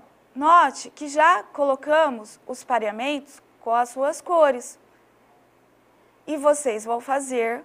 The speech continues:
o resultado e colocar em cada, abaixo de cada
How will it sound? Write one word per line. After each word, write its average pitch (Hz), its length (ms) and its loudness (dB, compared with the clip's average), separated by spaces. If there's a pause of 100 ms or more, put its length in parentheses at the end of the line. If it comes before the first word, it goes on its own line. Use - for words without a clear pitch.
(680)
o 311 140 -2
resultado 262 840 2 (520)
e 370 100 -4
colocar 302 920 4 (300)
em 285 140 -6
cada, 311 500 4
abaixo 269 640 4
de 269 140 -10
cada 320 420 4